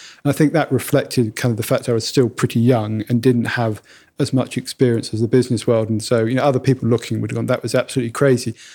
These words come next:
But you also have to remember this was actually pre sort of the web absolutely going phenomenal in terms of monetization and blogging.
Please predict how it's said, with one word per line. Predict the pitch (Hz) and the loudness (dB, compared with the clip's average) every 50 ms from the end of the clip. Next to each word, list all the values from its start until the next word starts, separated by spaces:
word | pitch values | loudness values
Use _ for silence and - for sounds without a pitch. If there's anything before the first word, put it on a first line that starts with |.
| - - _ _ - | -20 -20 _ _ 0
But | 180 165 | 0 0
you | 185 185 - | 2 2 4
also | 196 190 190 - - | 4 4 4 4 2
have | 151 139 - | 2 2 4
to | - 147 | 4 4
remember | 147 143 139 135 135 | 4 6 6 4 4
this | 135 156 143 - - | 4 4 2 2 2
was | 147 160 | 2 2
actually | 151 143 - - 147 139 135 | 2 0 0 2 2 2 2
pre | - - - - 156 147 139 135 127 | 0 -2 0 2 4 4 4 4 2
sort | - - 131 127 | 2 2 2 2
of | 117 110 - | 2 0 0
the | - 135 | 0 2
web | 123 135 131 120 - - _ - - - - | 4 4 2 2 -4 -12 _ -20 -14 -8 -6
absolutely | 143 135 - - - 131 123 120 117 | -6 -6 -4 0 0 0 0 0 0
going | 117 135 127 120 120 120 117 120 117 - _ _ _ _ | 2 2 4 4 2 2 2 0 -2 -4 _ _ _ _
phenomenal | - - 139 139 135 135 135 123 120 117 117 113 | -2 0 2 4 4 4 2 2 2 2 0 0
in | 117 117 | 0 -2
terms | 113 - 139 131 123 110 110 | -2 0 0 0 0 0 0
of | 117 110 - - - - - _ _ - | -2 -2 -4 -8 -20 -20 -20 _ _ 0
monetization | 131 123 123 - - 127 120 - 123 123 117 - - 127 | 0 0 0 0 0 0 0 2 2 2 0 0 0 -2
and | 117 110 113 | -2 0 0
blogging. | - 131 135 127 - - 117 107 110 110 | 2 2 2 4 2 2 0 0 -2 -6